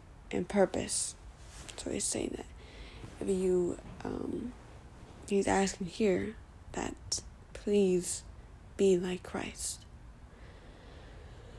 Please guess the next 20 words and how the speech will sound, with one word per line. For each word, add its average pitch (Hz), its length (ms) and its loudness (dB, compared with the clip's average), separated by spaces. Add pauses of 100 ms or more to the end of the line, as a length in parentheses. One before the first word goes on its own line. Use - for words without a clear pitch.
(540)
"Same 247 400 8
love, 208 640 8
be 208 160 10
one 214 180 12
in 220 80 12
spirit 196 400 8
and 190 140 8
purpose. 180 420 4
Do 185 140 8
nothing 190 480 8
out 190 180 6
of 190 80 4
selfish 226 680 4
ambition 196 680 4
or 180 140 6
vain 202 520 8 (200)
conceit, 202 600 0
but 196 220 4
in 180 140 6
humility 190 840 8